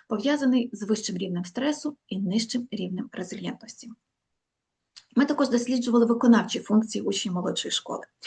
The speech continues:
Виконавчі функції — це набір важливих когнітивних навичок, які допомагають дітям думати, перш ніж діяти, залишатися зосередженими,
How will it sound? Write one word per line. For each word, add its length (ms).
Виконавчі 420
функції — 440
це 120
набір 320
важливих 500
когнітивних 680
навичок, 460
які 160
допомагають 880
дітям 400
думати, 300
перш 220
ніж 180
діяти, 560
залишатися 640
зосередженими, 840